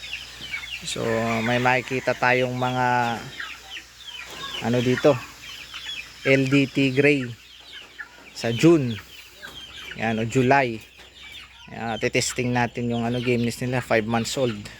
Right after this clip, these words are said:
Kasi sa amin dito, mga boss, kung naalala nyo, o follower namin po kayo, is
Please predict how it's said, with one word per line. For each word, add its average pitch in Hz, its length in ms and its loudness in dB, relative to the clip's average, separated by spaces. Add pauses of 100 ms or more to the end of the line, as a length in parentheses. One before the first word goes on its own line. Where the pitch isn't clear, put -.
(1080)
Kasi 127 160 2
sa 135 160 4
amin 139 160 0
dito, 139 240 0
mga 139 240 0
boss, 127 320 0
kung 117 160 -4 (640)
naalala 120 480 2
nyo, 123 240 -2 (560)
o 110 320 -4
follower 120 440 4
namin 120 360 -2
po 120 120 -2
kayo, 123 280 2 (1040)
is - 560 0